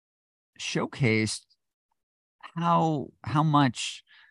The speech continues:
uh, technologists sometimes discount human behavior. So when I look at that problem, I actually see it totally different. I would look at it holistically and say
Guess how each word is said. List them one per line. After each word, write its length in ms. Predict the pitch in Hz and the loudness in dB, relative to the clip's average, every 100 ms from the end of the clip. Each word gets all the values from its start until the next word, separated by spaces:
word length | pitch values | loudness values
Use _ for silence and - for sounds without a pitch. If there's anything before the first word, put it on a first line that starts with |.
| _ _ _ _ | _ _ _ _
uh, 260 | 107 107 98 | -2 -2 -2
technologists 600 | - 113 127 139 110 - | -4 2 4 4 2 -2
sometimes 440 | 123 123 117 90 | -2 0 0 -2
discount 680 | - 117 - - 101 95 - _ _ _ - | -4 -6 -4 -2 0 0 -4 _ _ _ -4
human 300 | 143 131 120 | 2 2 2
behavior. 600 | 123 135 247 - 50 - _ _ _ _ _ _ _ _ _ _ | 0 -2 -4 -6 -12 -16 _ _ _ _ _ _ _ _ _ _
So 180 | - 151 | -2 2
when 160 | 139 | 4
I 220 | 104 143 392 | 2 0 0
look 220 | 320 127 | 0 2
at 160 | 107 92 | 2 2
that 160 | 92 90 | 0 0
problem, 320 | 104 101 107 | 2 4 4
I 160 | 120 185 | 0 0
actually 280 | 190 - | -2 -4
see 220 | 139 - 135 | -4 -2 -4
it 80 | |
totally 320 | - 135 139 135 | 0 -2 0 -2
different. 540 | 139 160 113 87 - _ _ _ _ _ _ _ _ _ _ - | -2 -4 -4 -6 -8 _ _ _ _ _ _ _ _ _ _ 4
I 160 | 147 | 6
would 160 | 160 139 | 6 6
look 240 | 127 - | 4 4
at 200 | 123 110 | 4 6
it 140 | 110 - | 4 0
holistically 920 | 120 117 110 156 - 113 110 104 101 | 0 0 2 -2 -2 -6 -4 -2 -2
and 100 | 101 | -2
say 500 | - 110 101 98 | 0 2 2 0